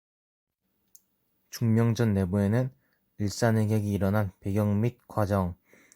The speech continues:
그리고 일산일격이 일어난 그 이후의 상황들과 헤이그 특사 파견 및 고종 황제의 강제 퇴위 등의 설명들이 적혀 있습니다. 지금 이 장소는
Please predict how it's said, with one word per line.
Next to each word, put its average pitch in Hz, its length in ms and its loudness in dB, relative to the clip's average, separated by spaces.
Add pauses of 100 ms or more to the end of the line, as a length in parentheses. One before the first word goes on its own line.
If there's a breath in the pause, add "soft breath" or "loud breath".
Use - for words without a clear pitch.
그리고 104 640 -2
일산일격이 107 840 0
일어난 101 420 0 (120)
그 110 120 -4
이후의 98 440 -2
상황들과 101 920 -2 (800 soft breath)
헤이그 135 300 0
특사 - 460 -2
파견 117 400 0
및 131 200 -2 (480 soft breath)
고종 113 380 0
황제의 110 400 0
강제 101 420 -2
퇴위 110 360 -2
등의 104 480 0
설명들이 123 680 0 (260)
적혀 - 300 -4
있습니다. 90 560 -2 (2250)
지금 110 380 0
이 107 120 0
장소는 98 640 -2